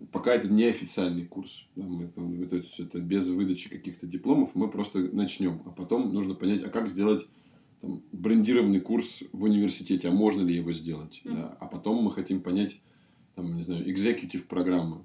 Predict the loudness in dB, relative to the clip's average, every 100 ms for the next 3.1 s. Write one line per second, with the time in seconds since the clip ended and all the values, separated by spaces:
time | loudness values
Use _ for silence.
0 | _ -8 -8 -4 -4 0 2 2 -2 -2
1 | 0 0 -2 -2 -4 -4 -6 0 2 4
2 | 2 2 2 2 2 0 0 -2 -2 -6